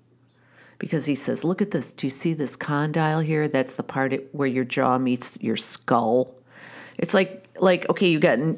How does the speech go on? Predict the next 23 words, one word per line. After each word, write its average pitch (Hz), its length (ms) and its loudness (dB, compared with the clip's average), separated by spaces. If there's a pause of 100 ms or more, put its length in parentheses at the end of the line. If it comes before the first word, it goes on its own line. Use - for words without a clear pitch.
like, 156 280 2
your 151 140 2
kneecaps. 170 840 0 (100)
You 160 140 -4
know, 156 60 0
you've 143 180 -4
got 127 160 0
that, 127 280 0
um, 123 380 0 (680)
thing 190 480 0 (260)
in 151 80 -2
between 160 300 -2
your 147 80 2
kneecaps, 165 720 -2 (120)
the 131 80 2
cartilage 160 540 2
that's 131 160 0
supposed - 320 -2
to - 160 0 (280)
keep - 220 -8
things 143 440 -2 (120)
operating 139 540 0
smoothly. 175 760 0